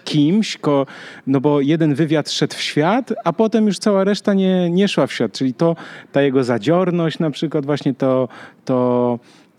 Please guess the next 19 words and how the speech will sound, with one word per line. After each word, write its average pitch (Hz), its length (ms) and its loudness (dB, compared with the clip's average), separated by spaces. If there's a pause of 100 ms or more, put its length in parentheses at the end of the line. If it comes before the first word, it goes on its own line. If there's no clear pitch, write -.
(160)
to 139 80 0
jak 123 180 0
on 120 100 0
właśnie 117 260 -2
próbował 113 880 0
atakować, 123 640 -2
podszczypywać 147 840 -2
te 135 120 -2
gwiazdy 131 600 0
różne, 127 580 0 (260)
tak, 131 260 -2
czy, 123 320 -2
czy, 123 280 -2
czy 127 120 -4
być 113 200 -4
gdzieś 120 180 -8
taki 120 260 -4
właśnie, 117 420 -2 (220)
taki - 220 -8